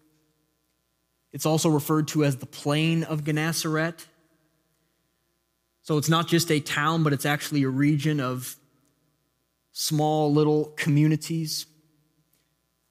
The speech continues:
Gennesaret is only mentioned one time in the entire book of Matthew. This is it. And it's only mentioned three times in the entire New Testament.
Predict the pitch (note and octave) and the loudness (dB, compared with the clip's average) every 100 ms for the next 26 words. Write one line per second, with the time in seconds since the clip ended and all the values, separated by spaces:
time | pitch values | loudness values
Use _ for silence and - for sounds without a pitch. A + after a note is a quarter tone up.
0 | - D#3 E3+ G3 - E3+ F3 F3 D3 E3 | -2 2 2 2 2 4 4 4 2 4
1 | E3+ D3+ D#3 D#3+ D#3+ C3 C#3 D#3+ F3+ E3+ | 4 4 2 0 -2 -2 0 0 -2 -6
2 | D#3+ D3 D#3+ F3 F3 - _ _ _ _ | -6 -4 -4 -6 -10 -14 _ _ _ _
3 | _ D3+ C#3+ C#3 C#3 D#3+ D#3 D3 C#3+ C3+ | _ -2 0 0 0 0 0 0 -2 -4
4 | C#3 D3+ F3+ F3+ F3+ D3 D3 C3+ D3+ D#3+ | -4 -4 -6 -6 -6 -6 -4 -2 -2 -4
5 | - _ _ _ _ _ _ _ _ _ | -14 _ _ _ _ _ _ _ _ _
6 | _ _ _ - D3+ E3+ F3 E3 D#3+ D#3+ | _ _ _ -2 0 4 4 4 2 2
7 | D3 - D#3 D#3+ D#3+ D#3+ D#3+ D3 C#3+ C#3 | 0 0 0 0 -2 -2 -2 0 0 0
8 | C3 - D3 C#3 C3+ C3 D3+ C3 - A2+ | 0 -2 -2 0 -2 -2 -4 -6 -6 -12